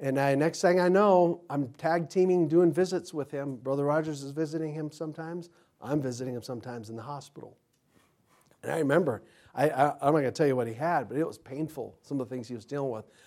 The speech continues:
I remember going with one of my sons, visiting him in the Chandler Hospital. And, um, he was in a lot of pain, and his eyes were wide open.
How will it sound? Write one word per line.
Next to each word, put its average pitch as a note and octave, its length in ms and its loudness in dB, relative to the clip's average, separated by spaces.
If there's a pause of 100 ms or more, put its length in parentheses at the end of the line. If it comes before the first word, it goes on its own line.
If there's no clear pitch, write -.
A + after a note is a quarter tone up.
(160)
I - 20 -8
remember D#3 280 6
going D3 200 6
with C#3 140 0
one D#3 100 2
of C#3+ 60 2
my C3 100 4
sons, D#3+ 300 2
visiting C#3+ 340 0
him C#3+ 160 0
in C3+ 60 0
the A#2+ 100 -6
Chandler D#3 460 0
Hospital. C#3+ 640 -6 (640)
And, B2+ 320 2
um, A2+ 300 2 (540)
he F#3+ 280 6
was F3+ 180 8
in B2+ 60 0
a B2 40 -4
lot C#3 280 6
of C#3 80 -2
pain, D#3+ 340 10
and B2+ 160 0
his G3 180 12
eyes F3 260 12
were C3 60 -2
wide D#3 300 10
open. - 340 8